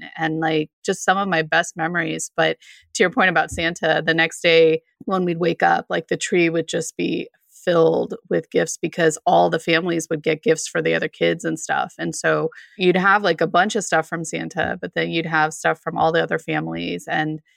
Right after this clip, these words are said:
it was just, like, it was, um, such a real lovely blending of cultures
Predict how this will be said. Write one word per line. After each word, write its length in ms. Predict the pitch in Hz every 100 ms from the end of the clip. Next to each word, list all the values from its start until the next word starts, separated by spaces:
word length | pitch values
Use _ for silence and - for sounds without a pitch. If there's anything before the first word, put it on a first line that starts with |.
| _ _ -
it 60 | 185
was 240 | 208 202
just, 300 | - 254 -
like, 460 | 247 226 190 - - - _ _
it 160 | 202 190
was, 480 | 196 190 180 - -
um, 400 | 180 165 156 165
such 280 | - 190 190
a 220 | 196 175
real 640 | 165 175 175 175 165 - -
lovely 380 | 175 156 165 156
blending 640 | 160 156 156 160 160 165
of 180 | 165 -
cultures 720 | 160 156 - 165 160 160 -